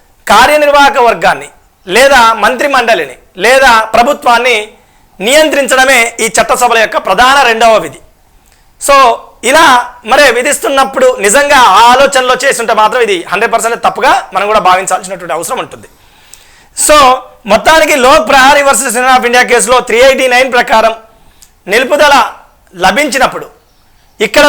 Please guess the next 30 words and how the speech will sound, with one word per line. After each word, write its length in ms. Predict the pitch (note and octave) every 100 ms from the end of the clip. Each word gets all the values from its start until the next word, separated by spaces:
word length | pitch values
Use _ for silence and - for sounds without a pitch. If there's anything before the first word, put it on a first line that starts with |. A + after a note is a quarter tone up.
| C4+
కూడా 140 | C#4+
అనర్హత 360 | D#4 B3+ C4+ C4+
వేటు 260 | B3 B3 A#3
అనేది 260 | B3 D#4+ - - G3
ఉండదు 300 | G3+ C4+ C4+
అని 220 | B3 A#3+
స్పెసిఫిక్‌గా 400 | A3+ G#3+ B3 A#3 A3+
చెప్పిన 220 | B3+ B3+
తర్వాత 300 | A#3+ A3+ G#3
కూడా 260 | G3+ A#3+ F#3+ G3 - -
ఇది 100 | G3
వచ్చిందనేది 500 | G#3 G#3 A3 A3 B3
ప్రధానమైనటువంటి 720 | A3 F#3+ G#3 A3 G#3+ F#3 G3+
ఆరోపణ. 280 | G3 G#3+ B3+ E4+ - - - _ _ _
ఈ 100 | G#3+
మధ్యకాలంలో 800 | C4+ C#4 D4+ D#4+ D4+ E4+ C#4 C4 B3+
మహమ్మద్ 340 | G#3+ C4+ D4+ B3
ఫైజల్ 320 | B3+ C4 C#4+
వర్సెస్ 340 | C#4 C#4 A3
యూనియన్ 260 | A#3+ B3+ B3+
of 60 | A#3
ఇండియా 180 | A#3+
కేసు 240 | A#3+ A#3 G#3
అనేది 180 | A3+ G#3+
కూడా 180 | A#3+ G3+ - - _ _ _ _ _ -
స్పెసిఫిక్‌గా 440 | A3 A3+ A#3+ F#3 A3
చండీగఢ్ 460 | B3 C#4+ C4+ C4 - - _ _ -
మెంబర్ 280 | F#3+ A#3+ C4
of 120 | C4 A3+
పార్లమెంట్ 420 | A3+ A3+ B3